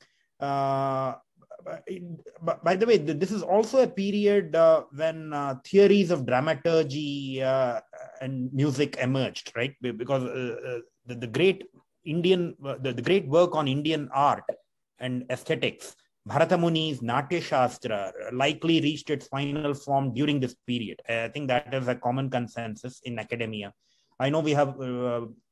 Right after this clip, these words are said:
uh, for some reason or the other, we have alluded to Bharata Muni's Natya Shastra even in earlier calls, but, uh, the Natya Shastra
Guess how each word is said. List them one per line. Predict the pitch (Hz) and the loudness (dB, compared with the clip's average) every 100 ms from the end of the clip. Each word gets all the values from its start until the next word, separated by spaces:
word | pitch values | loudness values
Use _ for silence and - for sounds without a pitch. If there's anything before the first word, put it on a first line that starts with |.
| _ _ 120 | _ _ -12
uh, | 113 | -12
for | 135 | -6
some | 160 165 | -2 2
reason | 165 156 156 | 2 2 0
or | |
the | 143 | 0
other, | 143 143 143 | 0 0 -2
we | 139 | -2
have | 135 | -4
alluded | 113 123 151 151 151 | -2 0 0 0 -2
to | 151 | -4
Bharata | 123 131 135 | -4 -4 -2
Muni's | 139 139 135 | -2 -2 -2
Natya | 123 123 135 | -6 -6 -2
Shastra | 135 131 139 | -2 0 0
even | 131 139 | 0 0
in | 135 | 0
earlier | 117 135 151 147 | 0 2 2 2
calls, | 143 113 127 - _ _ _ _ _ - | 2 2 0 -10 _ _ _ _ _ 0
but, | 135 131 131 | 0 2 0
uh, | 123 123 123 120 | 2 2 0 -2
the | 123 | -2
Natya | 147 139 160 | -2 -4 -2
Shastra | 156 143 - 151 | 0 -2 -2 -4